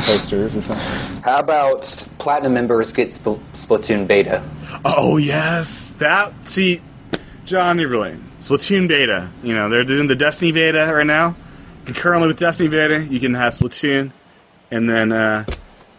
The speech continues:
Speaker 1: people will be more excited about Splatoon than Destiny, I'd say. <laughs> I don't know.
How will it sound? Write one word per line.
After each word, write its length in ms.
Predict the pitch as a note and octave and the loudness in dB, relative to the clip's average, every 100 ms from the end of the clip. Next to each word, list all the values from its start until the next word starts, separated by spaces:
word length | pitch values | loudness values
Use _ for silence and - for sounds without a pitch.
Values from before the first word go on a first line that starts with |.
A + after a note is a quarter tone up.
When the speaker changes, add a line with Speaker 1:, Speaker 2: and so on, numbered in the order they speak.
| _ | _
Speaker 1:
people 260 | B2 A#2 A2+ | -4 2 4
will 80 | A#2 | 4
be 60 | |
more 180 | A#2 A2+ | 2 0
excited 200 | - B2 A#2+ | 2 2 2
about 100 | - | 0
Splatoon 380 | A#2+ A2+ C#3 A#2 | -2 -2 -2 0
than 100 | G#2 | 0
Destiny, 340 | A#2 - F2+ - - - | -4 -8 -16 -18 -20 -16
I'd 120 | F2+ F2 | -12 -4
say. 760 | A#2+ - F3+ - G3 - F#3 - - - - - - - | -4 2 0 2 0 2 -2 -2 -18 -20 -20 -20 -20 -8
<laughs> 120 | G3 F3 D3+ C#3 - - | -6 -6 -10 -16 -20 -12
I 160 | G2+ B2+ | 0 2
don't 100 | F#3 | 2
know. 220 | D#4+ A#3+ | 0 -2